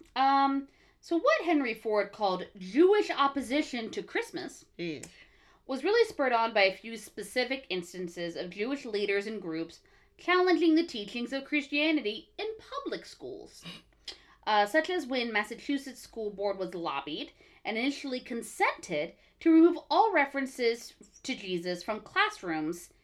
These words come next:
Speaker 1: in nineteen twelve.
Speaker 2: Okay.
Speaker 1: Jewish groups also challenged against having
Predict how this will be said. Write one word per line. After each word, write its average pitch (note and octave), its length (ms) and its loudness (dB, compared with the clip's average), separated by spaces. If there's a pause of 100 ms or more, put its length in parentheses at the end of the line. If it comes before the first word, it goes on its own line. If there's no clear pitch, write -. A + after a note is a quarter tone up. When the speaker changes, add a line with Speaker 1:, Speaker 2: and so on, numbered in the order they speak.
(220)
Speaker 1:
in A3 80 -8
nineteen G3+ 380 -4
twelve. - 280 -14 (880)
Speaker 2:
Okay. B3 520 -4 (1120)
Speaker 1:
Jewish C4+ 320 0
groups B3+ 260 -4
also G#3 240 2
challenged F#3 540 -2
against F3 320 -2
having G#3 260 -6